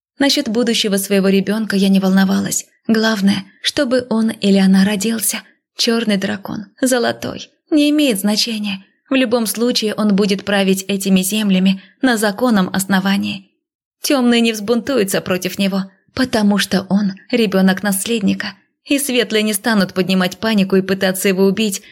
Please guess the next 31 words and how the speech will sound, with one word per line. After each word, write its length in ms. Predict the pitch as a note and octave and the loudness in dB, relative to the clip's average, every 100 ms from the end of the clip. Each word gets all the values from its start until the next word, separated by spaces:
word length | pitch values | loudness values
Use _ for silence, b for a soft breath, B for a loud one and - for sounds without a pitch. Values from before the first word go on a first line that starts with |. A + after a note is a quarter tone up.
| B | B
потому 400 | - C4 A#3 A3 | -4 -2 -2 -2
что 280 | G#3 G3 F#3+ | -2 -2 -2
он – 280 | G#3 G#3+ G3 B - | 0 -2 -4 B -2
ребенок 540 | C#4 A#3 B3+ A#3 A3+ | 0 2 0 0 -4
их 280 | - B3+ - | -4 -4 0
наследника 600 | F#3 F#3+ F#3 F3 F#3 G3 | -2 0 -2 -2 -4 -4
также. 400 | A#3 A3+ - - - _ _ _ _ _ - | -6 -4 -4 -6 -14 _ _ _ _ _ 0
Незадолго 640 | D4+ C4 A3+ A3 G3 F#3+ | 2 2 0 0 0 -2
до 140 | F#3 | -2
родов 360 | G3 G#3 F#3 - b b | -2 -2 -4 -6 b b
надо 300 | C4+ C4+ A#3 | 0 2 0
бы 140 | G3+ A#3 | 0 0
не 100 | A3+ | 0
забыть 320 | A#3+ G#3+ A3 | 0 -2 -2
сделать 460 | G3+ A3+ G3+ F#3+ - | -2 0 -2 -4 -6
так, 260 | A#3 - b b | -8 -8 b b
чтобы 400 | - E4 C4+ B3 | -4 -2 0 0
эта 180 | A#3 G#3 | 0 0
информация 600 | G3 G3 G3 G3 F#3+ G3 | 0 2 2 2 0 -2
облетела 420 | F3+ F#3+ G3 F#3+ | 0 -2 0 2
максимальное 680 | F#3+ F#3+ F#3 F#3+ A3+ F#3+ F#3 | 0 0 0 0 0 0 0
количество 580 | F3+ F3+ F3+ F#3 F3 | 0 -2 -4 -4 0
ушей, 500 | F#3 F#3 G#3 G3+ F#3+ B B | 0 0 -2 -4 -6 B B
как 240 | C4 B3 | -4 0
на 100 | G#3 | 0
моих 340 | F3+ E3+ G3+ G3+ | 0 0 0 0
землях, 460 | F#3+ F3 F3 F#3 - b - | 0 0 0 -4 -10 b -2
так 240 | G3+ F#3+ | 0 2
и 40 | |
на 140 | F#3 F#3+ | 0 0
тех. 340 | F#3+ A#2 - | -4 -8 -10